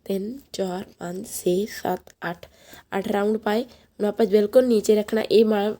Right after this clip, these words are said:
ਟਾਈਟ ਵੀ ਨਹੀਂ ਰੱਖਣਾ ਤੇ ਬਾਹਲਾ ਢਿੱਲਾ ਵੀ ਨਹੀਂ ਰੱਖਣਾ, ਆਪਾਂ ਪ੍ਰੋਪਰ ਨਾਰਮਲ ਜਿਹਾ ਰੱਖਣਾ ਜੀ। ਫਿਰ ਆਪਾਂ ਨੀਡਲ ਨੂੰ ਇਸ ਤਰ੍ਹਾਂ ਇਹਨੂੰ ਫੜ ਕੇ ਰੱਖਣਾ ਤੇ ਨੀਡਲ ਨੂੰ ਆਪਾਂ ਹੌਲੀ ਜਿਹੇ ਦੇਣਾ, ਦੇਖੋ ਇਸ ਤਰ੍ਹਾਂ ਆਪਾਂ ਕੱਢ ਦੇਣਾ। ਇਹ ਪ੍ਰੋਪਰ ਜਿਹੜਾ ਥਰੈੱਡ ਆ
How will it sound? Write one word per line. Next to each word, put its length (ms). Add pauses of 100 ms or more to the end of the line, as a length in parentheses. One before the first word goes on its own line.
(140)
ਟਾਈਟ 280
ਵੀ 60
ਨਹੀਂ 100
ਰੱਖਣਾ 300
ਤੇ 260 (360)
ਬਾਹਲਾ 160
ਢਿੱਲਾ 320
ਵੀ 20
ਨਹੀਂ 120
ਰੱਖਣਾ, 260
ਆਪਾਂ 140
ਪ੍ਰੋਪਰ 400
ਨਾਰਮਲ 480
ਜਿਹਾ 140
ਰੱਖਣਾ 300
ਜੀ। 180 (340)
ਫਿਰ 80
ਆਪਾਂ 200
ਨੀਡਲ 360
ਨੂੰ 200 (400)
ਇਸ 100
ਤਰ੍ਹਾਂ 280 (280)
ਇਹਨੂੰ 160
ਫੜ 180
ਕੇ 180
ਰੱਖਣਾ 280 (360)
ਤੇ 100
ਨੀਡਲ 380
ਨੂੰ 80
ਆਪਾਂ 260
ਹੌਲੀ 240
ਜਿਹੇ 100
ਦੇਣਾ, 260
ਦੇਖੋ 380 (200)
ਇਸ 120
ਤਰ੍ਹਾਂ 220
ਆਪਾਂ 220 (460)
ਕੱਢ 220
ਦੇਣਾ। 180 (100)
ਇਹ 100
ਪ੍ਰੋਪਰ 440
ਜਿਹੜਾ 180
ਥਰੈੱਡ 400
ਆ 120